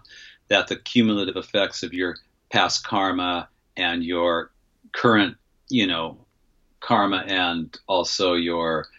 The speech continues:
uh, aspirations have created for you. Um, I think that, like anything in life, Dharma can be pursued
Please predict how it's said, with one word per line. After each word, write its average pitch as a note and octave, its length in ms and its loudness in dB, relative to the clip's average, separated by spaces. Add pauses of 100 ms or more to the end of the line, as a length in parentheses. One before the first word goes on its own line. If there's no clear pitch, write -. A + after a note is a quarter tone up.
(540)
uh, G2 200 2
aspirations G#2+ 1200 4 (280)
have G2 420 2
created A#2+ 420 2
for F#2+ 100 -4
you. D#2+ 220 -4 (760)
Um, B2 360 4 (300)
I B2+ 80 6
think E3 320 0
that, B2+ 160 4 (420)
like C3 380 4 (680)
anything C3 280 6
in G#2 160 4
life, G2+ 280 4
Dharma A2 600 4
can G#2 260 0
be G2 220 0
pursued C3+ 800 4